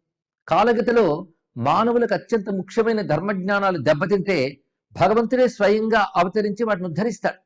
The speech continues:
అలా ఉద్ధరించడానికి అనేక అవతారములు వచ్చాయి. అయితే ధర్మావతారాల్లో జ్ఞానం తప్పకుండా అంతర్లీనమై ఉంటుంది,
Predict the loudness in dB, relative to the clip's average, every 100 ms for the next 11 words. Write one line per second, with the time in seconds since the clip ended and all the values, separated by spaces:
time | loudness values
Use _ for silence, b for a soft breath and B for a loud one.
0 | _ _ _ _ 0 4 4 2 2 2
1 | 2 0 2 0 0 0 0 2 0 0
2 | -6 -12 _ _ _ _ -2 2 0 -2
3 | -6 _ -18 -6 -4 0 2 4 4 2
4 | 4 4 2 2 0 0 0 0 -4 -4
5 | -2 -2 0 0 0 -2 2 2 0 -2
6 | -2 -4 -4 -6 -10